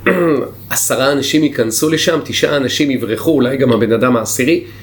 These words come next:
אבל אלה דירות שאנחנו אוהבים. דירות ציפורים, דירות נטושות, דירות שרופות. אה,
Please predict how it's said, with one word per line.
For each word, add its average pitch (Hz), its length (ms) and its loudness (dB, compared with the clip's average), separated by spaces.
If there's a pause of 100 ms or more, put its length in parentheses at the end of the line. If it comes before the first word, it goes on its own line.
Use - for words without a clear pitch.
(160)
אבל 127 200 4
אלה 185 140 2
דירות 139 260 0
שאנחנו 117 340 -2
אוהבים. 110 400 0 (480)
דירות 123 360 2
ציפורים, 123 540 0
דירות 120 280 0
נטושות, 120 460 0
דירות 120 280 2
שרופות. 156 720 -2 (560)
אה, 123 260 2